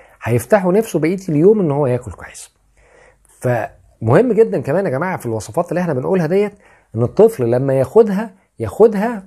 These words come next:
وياكل، مش ياخدها بس. يعني انت لو جربتي الوصفة دي اديتي للطفل معلقتين الصبح ومعلقتين بالليل وبقية اليوم ما اكلش حاجة خالص، احنا ما عملناش حاجة.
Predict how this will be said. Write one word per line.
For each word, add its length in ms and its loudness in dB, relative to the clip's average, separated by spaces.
وياكل، 560 0
مش 160 -8
ياخدها 340 0
بس. 280 -4
يعني 180 -2
انت 140 2
لو 140 4
جربتي 320 0
الوصفة 340 0
دي 160 -2
اديتي 300 0
للطفل 380 0
معلقتين 500 -2
الصبح 340 -2
ومعلقتين 440 0
بالليل 220 4
وبقية 180 4
اليوم 280 2
ما 60 -2
اكلش 280 -2
حاجة 180 0
خالص، 420 0
احنا 120 -2
ما 60 0
عملناش 280 -4
حاجة. 240 -18